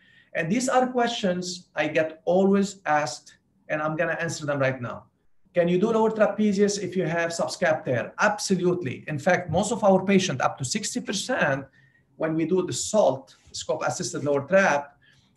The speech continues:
they do have a subscap tear. And you can see here from, we're looking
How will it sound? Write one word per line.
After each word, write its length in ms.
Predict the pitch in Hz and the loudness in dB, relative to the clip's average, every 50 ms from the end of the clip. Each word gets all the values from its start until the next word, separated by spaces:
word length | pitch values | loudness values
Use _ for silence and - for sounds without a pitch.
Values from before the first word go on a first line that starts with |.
| _ _ | _ _
they 200 | 170 143 165 165 | -10 -6 -4 -2
do 120 | 151 180 202 | 2 2 2
have 460 | 180 165 170 170 165 160 160 - - | 2 2 4 4 4 4 4 0 -2
a 40 | - | -4
subscap 600 | 143 135 - 147 - - - - 143 139 135 - | -4 -4 -2 -4 -6 -6 -4 -2 -2 -2 -2 -2
tear. 260 | - 175 151 131 127 | -2 0 0 2 0
And 80 | 135 135 | 0 -4
you 80 | 143 139 | -6 -6
can 120 | 170 156 | -6 -6
see 180 | 139 - - 180 | -6 -4 -4 -2
here 180 | 165 180 175 | -2 -2 -2
from, 280 | - - - 147 139 135 | -4 -4 -6 -6 -4 -4
we're 80 | 147 | -6
looking 280 | 147 160 170 180 185 - | -6 -6 -6 -6 -6 -8